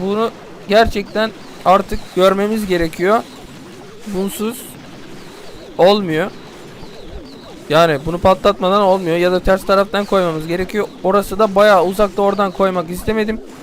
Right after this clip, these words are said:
Elimde on tane dal kavuk var. Şu an arkadaşlar onları bakalım nasıl kullanacağız. Bunu patlatabilirsek güzel olacak.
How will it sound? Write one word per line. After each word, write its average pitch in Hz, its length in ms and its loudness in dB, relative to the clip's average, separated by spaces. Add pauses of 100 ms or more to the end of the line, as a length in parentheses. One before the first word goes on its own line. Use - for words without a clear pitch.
Elimde 220 320 -2
on 220 200 2
tane 190 340 2
dal 214 160 6
kavuk 208 300 -2
var. 226 140 6
Şu 220 180 -2
an 208 60 4
arkadaşlar 214 540 2
onları 202 360 0
bakalım 202 380 2
nasıl 208 240 0
kullanacağız. 196 640 0 (320)
Bunu 254 140 0
patlatabilirsek 226 960 0 (720)
güzel 220 260 4
olacak. 226 540 4